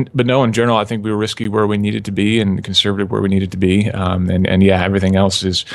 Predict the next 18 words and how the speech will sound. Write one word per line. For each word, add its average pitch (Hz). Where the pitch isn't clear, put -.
everything 151
else 131
is, 107
uh, 104
internal, 101
uh, 90
corporate 98
B 95
S 82
sort -
of -
stuff. 71
So 82
we'll 98
leave 90
it 90
at -
that. 101